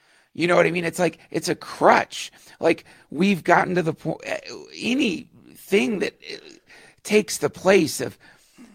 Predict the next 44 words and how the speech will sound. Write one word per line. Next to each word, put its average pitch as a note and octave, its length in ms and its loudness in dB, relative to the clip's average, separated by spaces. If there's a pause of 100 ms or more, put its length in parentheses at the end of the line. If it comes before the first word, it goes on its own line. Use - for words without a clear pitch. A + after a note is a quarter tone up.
(180)
you G3 60 2
know, D#3 200 0 (600)
people, G#3 360 -2 (320)
uh, - 60 -4 (200)
I C#3 100 -2
don't C3 120 -4
know - 80 -4
if - 80 -8
this G2+ 160 -10
is G2 80 -12
true, A#2+ 300 -4
but - 160 -4
I've, - 180 -4 (100)
I've A2 120 -6
heard D3+ 240 -2
that, - 140 -6
like, - 160 -8
the A#2 80 -4
Vedas, A#2 640 0 (480)
they C3+ 80 2
were D3+ 140 4
memorized. D3+ 800 -2
You D3 100 0
would D#3+ 140 0
sing, E3+ 720 -4
they C#3+ 100 2
would C#3+ 140 -4
sing F#3 500 -4
the C#3 80 -4
Vedas. C#3+ 420 -2
They D3 140 -2
weren't - 180 -4
written C3 400 0
down. C3+ 400 0
It - 80 -10
was A#2 160 -6
a A2+ 60 -10
song. - 640 -2 (460)
And, D3 360 0 (520)
you D#3 120 -2
know, C#3+ 240 0 (180)
I D#3+ 60 2
remember F#3 420 4
when D#3+ 440 -2